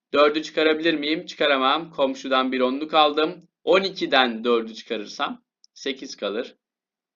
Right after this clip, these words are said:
Komşunda da bir kalmıştı. Birini aldık az önce. Biri de aynen yazıyorum. Demek ki Ali'nin bin sekiz yüz beş lirası varmış. Beşinci soruya geldik. Bir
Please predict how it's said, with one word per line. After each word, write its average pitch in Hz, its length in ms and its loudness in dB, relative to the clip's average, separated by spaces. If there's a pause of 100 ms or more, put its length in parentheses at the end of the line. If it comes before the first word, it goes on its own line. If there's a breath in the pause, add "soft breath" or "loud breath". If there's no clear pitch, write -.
(560)
Komşunda 160 720 2
da 127 380 4
bir 156 240 4
kalmıştı. 110 560 0
Birini 113 320 -4
aldık 117 380 0
az 101 120 -4
önce. 110 340 -4
Biri 131 200 -2
de 123 60 4
aynen 113 320 4
yazıyorum. 151 760 0 (400)
Demek 170 320 4
ki - 260 -2
Ali'nin 170 720 6 (300)
bin 156 160 0
sekiz 160 460 -2
yüz 147 200 -2
beş 160 400 4 (380)
lirası 131 400 0
varmış. 127 500 6 (2750)
Beşinci 190 440 4
soruya 147 340 4
geldik. 113 500 2 (840)
Bir 208 180 6